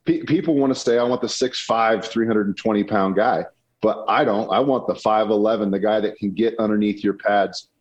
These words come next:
Mo-, most offensive linemen are a little bit stiffer than defensive linemen and don't have that ability to get low and sink their hips.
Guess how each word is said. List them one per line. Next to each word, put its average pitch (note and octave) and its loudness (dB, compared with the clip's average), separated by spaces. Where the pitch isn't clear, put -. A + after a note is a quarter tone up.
Mo-, C#3+ 0
most C#3 0
offensive C3+ -2
linemen G#2+ 0
are G#2+ -2
a G#2+ 2
little A#2 2
bit G#2+ 0
stiffer C#3 0
than G2 -2
defensive G2+ 0
linemen G2+ 2
and F2+ 0
don't A2+ 0
have A2 0
that G2+ 2
ability G2+ 0
to F2 -4
get A2 -2
low G2+ 2
and F2+ -6
sink G2+ -4
their E2+ 0
hips. - -2